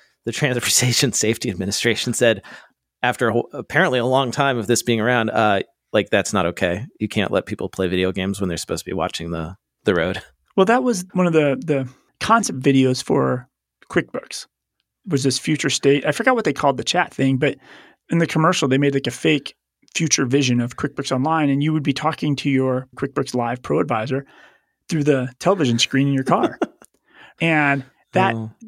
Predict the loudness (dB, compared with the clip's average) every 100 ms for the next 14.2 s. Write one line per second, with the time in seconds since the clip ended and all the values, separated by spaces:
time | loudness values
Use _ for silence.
0 | 2 2 2 0 2 2 4 2 2 -2
1 | 0 0 0 0 2 4 2 0 2 2
2 | 2 0 -4 _ _ _ 0 0 2 0
3 | 0 0 2 2 0 -4 _ _ _ _
4 | _ _ -2 2 2 2 2 0 0 2
5 | 0 -2 -2 0 2 2 2 2 2 4
6 | 4 0 -8 _ _ _ _ -6 -2 2
7 | 2 2 0 0 0 0 -2 -2 -8 -6
8 | -10 -8 -12 -8 -6 -6 -8 -12 _ _
9 | _ _ _ _ -2 4 4 2 0 2
10 | 2 2 2 2 -2 -8 -8 -8 -6 -8
11 | -4 -2 -2 -6 -2 0 2 0 -2 -2
12 | -2 0 0 0 -2 -4 -2 -4 -4 -6
13 | -8 -12 -10 -10 -10 -10 -10 -10 -8 -10
14 | -10 -12